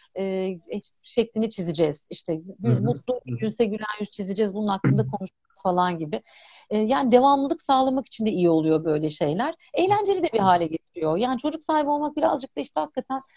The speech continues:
Speaker 1: azıcık yaratıcılık ve azıcık da, e,
Speaker 2: Ya
Speaker 1: eğlenceli
Speaker 2: evet, evet.
Speaker 1: olmak gerektiriyor.
Speaker 2: Evet, evet. Yani burada hani, e, işin şu boyutu da var, e, bana kalırsa. Yani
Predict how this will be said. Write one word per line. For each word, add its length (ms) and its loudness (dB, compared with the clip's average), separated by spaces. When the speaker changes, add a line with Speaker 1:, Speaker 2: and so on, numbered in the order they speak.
Speaker 1:
azıcık 440 0
yaratıcılık 580 -2
ve 60 0
azıcık 380 0
da, 260 0
e, 60 2
Speaker 2:
Ya 120 0
Speaker 1:
eğlenceli 240 8
Speaker 2:
evet, 100 2
evet. 140 -4
Speaker 1:
olmak 220 0
gerektiriyor. 520 -12
Speaker 2:
Evet, 260 8
evet. 320 2
Yani 300 6
burada 340 6
hani, 200 6
e, 320 2
işin 220 2
şu 460 4
boyutu 340 8
da 120 10
var, 460 4
e, 440 -2
bana 220 0
kalırsa. 640 -4
Yani 420 6